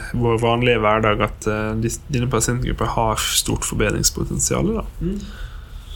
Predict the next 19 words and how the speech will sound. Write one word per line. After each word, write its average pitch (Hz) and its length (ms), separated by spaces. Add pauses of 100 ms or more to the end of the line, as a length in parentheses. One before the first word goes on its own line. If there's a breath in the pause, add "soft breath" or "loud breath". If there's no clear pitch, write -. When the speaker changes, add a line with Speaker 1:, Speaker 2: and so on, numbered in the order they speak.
Speaker 2:
Kjempebra. 147 640 (460)
Nei, 170 240
jeg 165 80
synes - 240
jo, 196 400
selv 139 200
om, 139 160
eh, 139 200
du 135 100 (220)
undersåkte, 120 500
eh, 127 480
aha-opplevelsene 131 800
litt 139 200
der, 185 180
så - 200
er 135 160
jo 220 120
det 165 180
ganske, 160 340